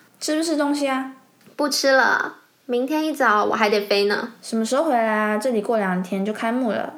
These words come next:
Speaker 2: 嗯，不知道呢，我这次可能得飞挺久的。
Speaker 1: 到了国外写封信回来嘛。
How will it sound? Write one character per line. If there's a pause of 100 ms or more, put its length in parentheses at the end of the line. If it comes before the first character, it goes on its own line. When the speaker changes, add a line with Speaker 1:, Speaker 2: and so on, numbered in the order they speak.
(200)
Speaker 2:
嗯，
不
知
道
呢， (280)
我
这
次
可
能
得
飞
挺
久
的。 (520)
Speaker 1:
到
了
国
外
写
封
信
回
来
嘛。